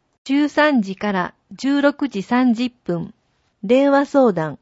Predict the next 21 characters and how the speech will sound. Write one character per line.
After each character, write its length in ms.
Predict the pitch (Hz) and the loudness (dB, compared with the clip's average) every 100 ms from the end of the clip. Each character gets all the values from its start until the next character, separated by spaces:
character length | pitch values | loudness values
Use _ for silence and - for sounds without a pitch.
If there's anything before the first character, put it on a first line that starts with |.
| _ _ _ _ _ _ _ | _ _ _ _ _ _ _
県 340 | 262 262 196 - _ | 2 2 0 -4 _
地 220 | - 311 277 | -4 0 0
域 200 | 190 190 | -2 -2
包 220 | 247 277 | 2 2
括 360 | 254 247 - | 0 -4 -6
ケ 260 | 240 220 233 | -2 2 4
ア 140 | 233 214 | 2 -2
推 280 | - 254 | -6 -4
進 340 | 269 - 247 240 | -4 -2 0 0
セ 180 | 240 214 | 0 -2
ン 100 | 175 | -4
タ 320 | 156 - - _ _ _ _ _ _ _ _ 196 | -6 -8 -10 _ _ _ _ _ _ _ _ 0
ー。 40 | |
電 260 | 233 262 233 | 2 4 2
話、 260 | 202 190 _ _ _ _ _ - | 0 -4 _ _ _ _ _ -4
零 260 | 233 285 | 0 0
八 340 | 269 285 - 180 | -2 -4 -4 -4
二 360 | 180 165 185 190 _ _ | -4 -6 -10 -20 _ _
五 260 | 196 262 269 | -2 0 2
五 220 | 262 240 | 2 2
三 360 | 196 185 165 | 0 -6 -6